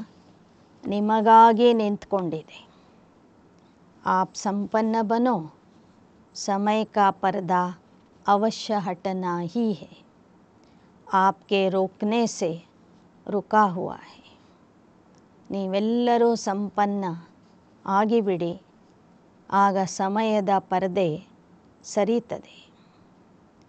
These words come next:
ನಿಮ್ಮ ಕಾರಣದಿಂದ ಅದು ನಿಂತ್ಕೊಂಡಿದೆ. ರಾಜ್ಯ ಅಧಿಕಾರಿ ತೋ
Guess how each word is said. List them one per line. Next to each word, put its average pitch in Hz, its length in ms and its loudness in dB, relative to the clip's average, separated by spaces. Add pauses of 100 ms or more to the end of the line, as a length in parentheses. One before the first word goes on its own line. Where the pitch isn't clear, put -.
(460)
ನಿಮ್ಮ 214 320 0
ಕಾರಣದಿಂದ 233 880 4 (140)
ಅದು 208 500 0 (840)
ನಿಂತ್ಕೊಂಡಿದೆ. 226 920 -2 (1200)
ರಾಜ್ಯ 208 420 4
ಅಧಿಕಾರಿ 208 840 2
ತೋ 196 420 -4